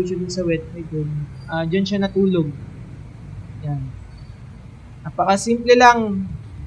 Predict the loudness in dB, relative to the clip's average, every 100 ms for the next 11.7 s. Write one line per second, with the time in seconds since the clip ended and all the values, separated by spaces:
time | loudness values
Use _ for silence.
0 | -6 -2 0 2 2 2 2 0 0 0
1 | 2 4 4 4 2 0 0 0 -2 -2
2 | -2 -2 -2 -2 2 2 4 4 2 2
3 | 2 4 4 2 4 4 4 2 2 2
4 | 2 2 2 0 0 -2 -2 -2 -4 -2
5 | -2 0 -2 -2 -4 -4 -4 -4 -4 -6
6 | -6 -2 4 6 6 6 4 4 6 6
7 | 8 6 6 6 8 8 6 0 2 4
8 | 4 6 6 6 4 0 2 0 0 0
9 | 2 2 -2 0 0 2 2 2 0 2
10 | 4 4 2 -2 -2 -2 -2 -2 -2 -2
11 | -2 -4 -4 -6 -2 -2